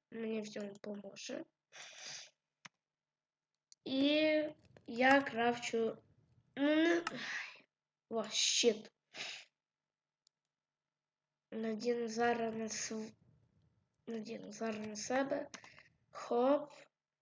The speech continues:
Хоп. Блін, або факел, або щит. Щит поки що почекаю.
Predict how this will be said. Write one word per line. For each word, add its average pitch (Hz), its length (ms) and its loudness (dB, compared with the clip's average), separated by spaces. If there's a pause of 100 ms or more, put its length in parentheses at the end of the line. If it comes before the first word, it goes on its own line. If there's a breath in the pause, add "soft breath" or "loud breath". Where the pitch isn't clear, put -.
(560)
Хоп. 277 600 2 (600)
Блін, 240 420 4
або 233 180 0
факел, 277 500 2
або 240 260 -4
щит. - 420 -8 (1300)
Щит 277 360 4
поки 269 240 4
що 254 220 0
почекаю. 240 920 0